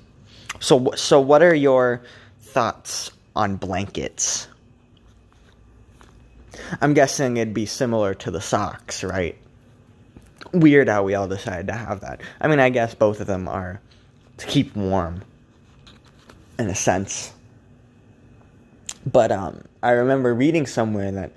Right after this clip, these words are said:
most of our brain does the work in tor-, in terms of temperature control.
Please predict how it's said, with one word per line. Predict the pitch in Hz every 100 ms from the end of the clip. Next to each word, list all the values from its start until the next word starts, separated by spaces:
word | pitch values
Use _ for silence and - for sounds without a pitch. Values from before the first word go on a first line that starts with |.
| - - _ -
most | 127 131 123 -
of | 120 104 -
our | 117 117 107 104
brain | 101 110 107 113 110 98 95 - - - -
does | 113 104
the | 107
work | 98 101 98 -
in | 95
tor-, | - 107 95 -
in | 104
terms | 123 113 110 98 - -
of | 101 95 92
temperature | - 127 107 110 107
control. | 95 85 - 110 98